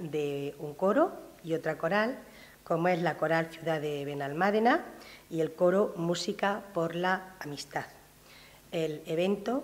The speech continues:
cultural se desarrollará el sábado once de junio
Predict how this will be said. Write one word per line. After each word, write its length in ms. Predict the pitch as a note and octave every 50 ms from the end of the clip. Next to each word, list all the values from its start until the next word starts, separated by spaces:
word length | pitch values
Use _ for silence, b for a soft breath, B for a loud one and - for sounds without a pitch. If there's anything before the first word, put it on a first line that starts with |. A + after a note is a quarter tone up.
| - -
cultural 420 | F3 E3 - - D3+ E3 F3 F#3
se 160 | F3+ - A3 G3+
desarrollará 760 | F#3 E3+ - F3+ D#3+ D3+ D#3 C#3+ D#3 D#3+ F3 G3 G#3+ A#3+
el 140 | B3 A#3 A#3
sábado 540 | A3+ - - E3 E3+ F3 F3 E3 F3 F3 - -
once 400 | F#3+ F3+ E3+ E3 E3+ - F3+ D#3+
de 120 | D#3+ D#3+
junio 560 | D#3+ - - A3+ A#3 B3 C4 C4+ C#4 D#4 D#4